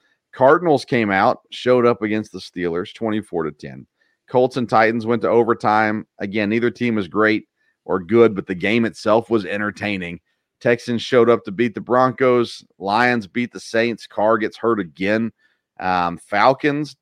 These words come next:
dominated the Jets thirteen to eight. Talk about a boring game. Um, and, uh, Tim Boyle loses his job. He gets released this week. Um, and, uh, good old Zach Wilson back in the helm.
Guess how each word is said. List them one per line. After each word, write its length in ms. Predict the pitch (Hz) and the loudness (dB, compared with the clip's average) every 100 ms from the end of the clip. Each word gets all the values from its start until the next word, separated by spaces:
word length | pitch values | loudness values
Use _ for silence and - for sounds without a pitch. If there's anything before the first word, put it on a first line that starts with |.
| - | -6
dominated 720 | 87 98 131 139 147 151 135 | -2 0 0 0 4 4 2
the 60 | |
Jets 380 | 113 131 131 - _ | 0 0 0 -4 _
thirteen 640 | 92 110 - 104 101 104 | -6 -6 -8 -8 -6 -4
to 80 | 80 - | -6 -6
eight. 340 | 80 90 - | -8 -10 -6
Talk 200 | 123 110 | -4 -4
about 220 | 87 76 | -4 -6
a 80 | - - | -6 -8
boring 360 | 87 90 82 | -4 -4 -6
game. 380 | 80 90 78 73 _ _ _ _ | -6 -6 -8 -12 _ _ _ _
Um, 560 | 87 90 87 85 87 - | -2 0 0 0 -4 -8
and, 480 | 98 98 95 95 92 | -4 0 0 0 0
uh, 180 | 101 101 | 0 0
Tim 280 | - 139 127 | 0 0 2
Boyle 460 | 127 151 90 87 | 4 4 2 -4
loses 400 | - 98 107 104 | -6 -4 -2 -2
his 180 | 101 90 | -4 -4
job. 380 | - 107 101 80 | -2 0 2 0
He 80 | 82 | -4
gets 240 | 90 - | -8 -8
released 560 | 90 87 98 113 - - _ _ _ | -10 -6 -6 -6 -10 -20 _ _ _
this 300 | 87 110 - | -4 -4 -4
week. 400 | 95 110 117 - _ _ _ - | -4 -2 -2 -6 _ _ _ -10
Um, 680 | 80 80 78 78 80 82 - | -8 -6 -6 -8 -12 -16 -12
and, 520 | 87 85 82 85 82 | -10 -8 -8 -8 -4
uh, 180 | 85 85 | -2 0
good 140 | 101 | 2
old 160 | 131 113 | 2 4
Zach 220 | 135 123 | 2 2
Wilson 340 | 120 95 78 78 | 0 -2 -6 -8
back 240 | 85 - | -6 -6
in 80 | 82 | -12
the 80 | 82 | -8
helm. 340 | 87 82 85 | -6 -6 -8